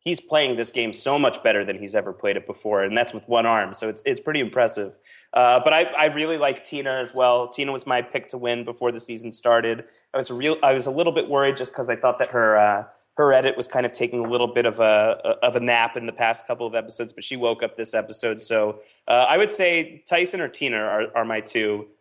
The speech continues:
Uh, and then on the, on the loved ones tribe, y-, you can't hate on Vetus. Vetus is just, he's great T V. Uh, he's thinking really well. He's doing what he can.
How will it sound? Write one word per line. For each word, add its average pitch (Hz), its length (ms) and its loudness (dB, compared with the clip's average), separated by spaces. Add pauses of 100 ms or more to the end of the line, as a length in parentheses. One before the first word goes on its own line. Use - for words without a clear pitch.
(160)
Uh, 113 340 4
and 120 160 0
then 120 280 0
on 117 240 -4
the, 113 400 4
on 117 160 -4
the 107 460 2
loved 139 260 2
ones 113 220 -4
tribe, 101 360 0 (360)
y-, 131 80 0
you 139 240 -4
can't 135 280 0 (120)
hate 101 220 -2
on 87 200 -8
Vetus. 80 300 -18
Vetus 123 280 -6
is 98 100 -14
just, 101 220 -10
he's 131 240 -4
great 143 360 -2
T 123 160 -6
V. 110 480 -4 (280)
Uh, 104 300 2
he's 110 260 -8
thinking 127 500 -6
really 117 300 0
well. 104 480 2
He's 110 220 -12
doing 143 300 -2
what 120 120 -2
he 113 100 -4
can. 104 440 -2